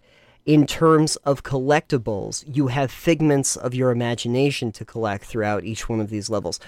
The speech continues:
Emotional baggage, where you need to collect the tags to line up with the actual bags that you need to get in each one of the levels.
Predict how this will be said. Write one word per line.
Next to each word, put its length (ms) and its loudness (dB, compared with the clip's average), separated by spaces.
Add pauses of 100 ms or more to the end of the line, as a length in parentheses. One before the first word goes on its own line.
(160)
Emotional 600 4
baggage, 500 2
where 140 0
you 160 0
need 220 2
to 40 -18
collect 380 -6
the 80 -10
tags 640 -2
to 120 -10
line 360 0
up 240 -2
with 260 0
the 160 -2
actual 320 -4
bags 480 -2
that 100 -8
you 120 -4
need 180 -2
to 80 -18
get 240 -2
in 180 -8
each 280 -8
one 140 -2
of 100 -6
the 120 -8
levels. 360 -4